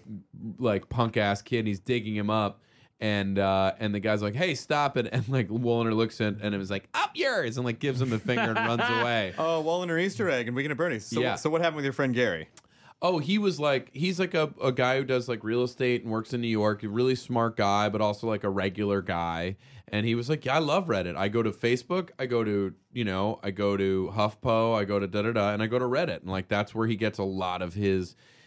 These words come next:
Speaker 1: entertainment and news. And then they were like, "Do you wanna do an A M A?" And I was like, "Well, if Gary, who's a guy who I would want to, like,
Speaker 2: Yeah.
Speaker 1: watch my show, and is, 'cause, like, a smart but normal dude, um, you know," I was like, "Oh, maybe I," you know, and so I did it,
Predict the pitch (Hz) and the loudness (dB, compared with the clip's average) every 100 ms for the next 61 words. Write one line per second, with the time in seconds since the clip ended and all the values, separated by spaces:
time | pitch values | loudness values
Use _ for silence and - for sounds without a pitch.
0 | _ - 107 95 113 107 104 98 107 127 | _ -4 -2 -2 -2 0 0 0 2 2
1 | 104 101 98 98 98 98 95 104 101 95 | 2 0 0 0 2 0 0 -2 -2 0
2 | 95 95 92 101 123 110 101 110 147 147 | -2 -2 -2 -2 -2 -2 -4 -4 0 0
3 | 123 107 104 131 175 143 104 107 104 98 | -2 -4 0 2 4 2 2 0 0 -2
4 | 101 101 104 104 104 107 101 92 95 107 | 0 0 0 0 2 2 2 -2 -2 0
5 | 113 - - 101 107 101 95 98 - 98 | -2 -4 -6 0 2 2 2 0 -2 -4
6 | 95 - - 139 120 95 92 107 - _ | -4 -4 0 4 4 2 0 -2 -6 _
7 | - _ _ 107 104 101 - 104 104 - | -20 _ _ -2 -2 -2 -4 0 0 -2
8 | 107 - 123 113 110 110 107 101 104 104 | -6 -6 0 2 2 2 -2 0 0 2
9 | 104 101 90 117 120 95 92 95 _ _ | 2 0 0 2 4 4 0 -2 _ _
10 | _ - 98 95 92 92 90 90 - 107 | _ -4 0 2 2 0 -2 -6 -8 -4
11 | 104 90 92 - - 98 101 101 - 123 | -2 -2 -4 -8 -6 -4 -2 -4 -2 -2
12 | 104 - 98 104 104 95 58 76 107 87 | -4 -6 -2 0 2 0 -2 -4 -2 -2
13 | 90 101 95 120 104 | -4 -2 2 2 -2